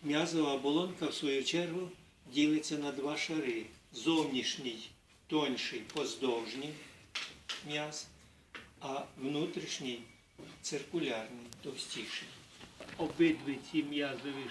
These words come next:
шари утворені посмугованими м'язами, а в нижній частині стравохода – гладенькими міоцитами,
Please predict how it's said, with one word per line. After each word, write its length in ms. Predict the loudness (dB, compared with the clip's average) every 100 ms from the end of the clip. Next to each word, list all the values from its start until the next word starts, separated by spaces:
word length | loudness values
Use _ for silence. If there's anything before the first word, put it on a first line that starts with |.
| -6
шари 400 | -4 -4 -4 -4 -10 -20 -20 -20 -20 -20 -18 -16
утворені 680 | -10 -4 -2 0 -2 -2 -4
посмугованими 1040 | -4 -4 -4 -4 -4 -4 -4 -4 -4 -4 -4
м'язами, 600 | -2 -2 -2 -4 -8 -10 -12 -18 -20 -20 -20 -10
а 120 | -6
в 180 | -6 -6
нижній 400 | -4 -4 -4 -6
частині 580 | -6 -8 -10 -8 -8 -10 -14
стравохода – 680 | -10 -8 -8 -10 -10 -12 -14 -18 -20 -20 -20 -12 -12 -12 -20 -20 -20 -20 -20 -10
гладенькими 840 | -6 -4 -6 -10 -10 -12 -12 -14 -16 -20 -20 -20 _ _ -20 _ -20 -20 _ -20 -12
міоцитами, 760 | -10 -10 -12 -10 -10 -12 -18